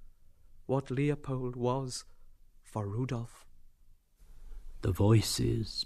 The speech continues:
Speaker 2: blend and fuse in clouded silence, silence that is the infinite of space.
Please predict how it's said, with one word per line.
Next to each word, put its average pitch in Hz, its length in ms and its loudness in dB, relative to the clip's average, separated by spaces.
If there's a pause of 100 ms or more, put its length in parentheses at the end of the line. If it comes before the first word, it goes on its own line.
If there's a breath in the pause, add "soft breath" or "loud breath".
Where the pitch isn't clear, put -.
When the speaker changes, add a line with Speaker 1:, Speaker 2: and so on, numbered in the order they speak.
(120)
Speaker 2:
blend 139 600 4
and 143 260 2
fuse 135 960 2
in 120 220 2 (120)
clouded 107 540 4
silence, - 840 4 (680)
silence 107 760 6
that - 180 0
is 135 140 0
the - 240 -2
infinite 190 680 12
of - 160 0
space. - 880 0